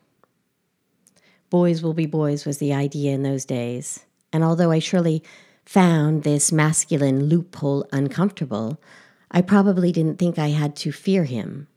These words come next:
Men's desires for women simply precluded our own, so I'd become accustomed to them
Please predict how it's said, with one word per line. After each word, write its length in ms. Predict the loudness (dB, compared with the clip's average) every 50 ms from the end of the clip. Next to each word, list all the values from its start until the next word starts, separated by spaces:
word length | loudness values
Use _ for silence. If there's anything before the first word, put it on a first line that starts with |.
| _ _ _ _ _ _ _ 0
Men's 380 | 4 4 6 6 6 4 2
desires 600 | 0 -2 0 0 2 2 2 2 2 0 0 -4
for 140 | -2 -2 -2
women 360 | 0 2 0 2 0 0 -2
simply 540 | -2 -2 -4 -4 -4 -4 -4 -2 -2 -4 -6 _ _ _ _ _ -8
precluded 580 | -8 -8 -8 -4 -2 0 0 2 0 0 -2
our 160 | -2 0 0
own, 440 | 0 2 2 0 0 -2 -4 -6 -8 _ _ -20 -20 -20 -20 _ _ _ _ _
so 300 | -4 0 2 4 6 6
I'd 140 | 6 4 4
become 240 | 2 0 0 2 0
accustomed 800 | 2 2 0 -2 -2 -2 -4 -2 -2 -2 -2 -4 -8 -10 -12
to 80 | -8 -4
them 580 | -2 0 0 0 -2 -4 -4 -6 -6 -8 -10